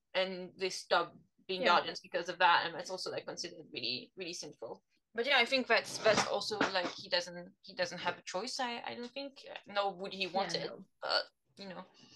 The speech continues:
Speaker 1: I think it plays into it as well. But there's a line in the book where, like,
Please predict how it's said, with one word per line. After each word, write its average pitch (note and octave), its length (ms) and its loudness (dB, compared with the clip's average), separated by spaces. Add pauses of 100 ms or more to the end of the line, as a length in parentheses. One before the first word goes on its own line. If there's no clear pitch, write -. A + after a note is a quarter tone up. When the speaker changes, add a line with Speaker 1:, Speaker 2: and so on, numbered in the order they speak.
(380)
Speaker 1:
I F#3+ 80 0
think G3 200 -8
it G3 140 -12
plays F#3 260 -2
into F3+ 300 -10
it F3 260 -2
as F#3 140 -2
well. F#3+ 180 6
But G#3+ 180 2
there's A#3 180 8
a A#3 80 -2
line A3+ 340 6
in G#3 140 -6
the G3 80 0
book G3 320 0
where, F#3+ 140 4
like, F3 300 2